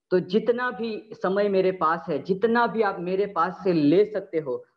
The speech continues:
उसको आप ले लो। और मैं आपसे कहता हूँ कि जो ज्ञान आपको परमेश्वर देता है,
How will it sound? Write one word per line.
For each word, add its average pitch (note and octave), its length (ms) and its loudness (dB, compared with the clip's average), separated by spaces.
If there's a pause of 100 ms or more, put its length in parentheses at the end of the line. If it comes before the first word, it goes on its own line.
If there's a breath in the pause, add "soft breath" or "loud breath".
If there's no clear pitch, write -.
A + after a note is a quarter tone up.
उसको C#3+ 240 -6
आप D3 220 -2
ले D#3 260 2
लो। C3+ 260 -2 (180)
और E3 320 0
मैं F3 200 0
आपसे G3+ 420 0
कहता F3 320 -2
हूँ F3+ 200 -2
कि F3 120 0
जो F#3 320 2
ज्ञान F#3 380 0 (120)
आपको F#3+ 360 -2
परमेश्वर E3 560 -2
देता E3 320 0
है, D3+ 260 -8